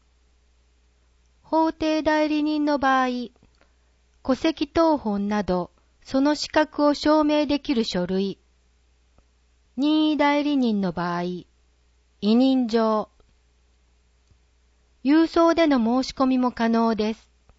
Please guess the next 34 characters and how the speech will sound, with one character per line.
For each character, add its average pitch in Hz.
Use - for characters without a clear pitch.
登 311
録 311
手 311
続 294
き 233
と 214
同 262
じ 254
書 247
類 240
を 226
市 262
民 302
課 302
ま 294
で 226
送 233
付 226
し -
て 233
く 226
だ 220
さ 208
い。 170
登 302
録 294
期 -
間、 180
無 226
期 294
限。 196
た 277
だ 240
し、 196